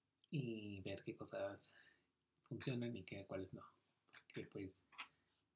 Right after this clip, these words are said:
cuando te compartí el episodio de cómo me organizo, sigo haciendo algunas de esas cosas, simplemente como que, mm,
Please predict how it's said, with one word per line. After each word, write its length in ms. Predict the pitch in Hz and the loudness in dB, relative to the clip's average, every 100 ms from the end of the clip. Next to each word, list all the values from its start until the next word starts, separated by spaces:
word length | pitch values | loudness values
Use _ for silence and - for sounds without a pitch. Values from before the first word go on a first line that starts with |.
| _ | _
cuando 280 | - 117 113 | 2 4 4
te 540 | - 110 107 104 104 - | 4 2 4 0 0 0
compartí 420 | - 104 - - | 0 2 2 4
el 80 | 117 | 4
episodio 260 | 117 110 104 | 4 2 2
de 60 | |
cómo 200 | - 110 | 2 4
me 80 | 113 | 4
organizo, 640 | 104 98 101 - 131 175 - - - - | 4 2 2 2 4 2 0 -12 -8 -2
sigo 200 | 143 147 | 8 10
haciendo 260 | 143 139 123 | 10 6 2
algunas 320 | 123 117 113 | 2 2 0
de 60 | 113 | -2
esas 240 | - 113 | -2 -4
cosas, 520 | - 113 - 123 - - _ _ _ _ _ _ _ - | 0 0 2 2 0 -8 _ _ _ _ _ _ _ 2
simplemente 680 | - 139 123 127 123 113 117 | 4 4 6 6 6 6 4
como 540 | 107 101 95 95 - - - - | 2 0 0 -2 -6 -14 -10 -6
que, 580 | - 120 110 107 104 - - _ _ _ _ _ _ _ - | 2 6 6 6 2 0 -6 _ _ _ _ _ _ _ 0
mm, 640 | 175 139 139 143 143 147 | 4 6 6 6 6 6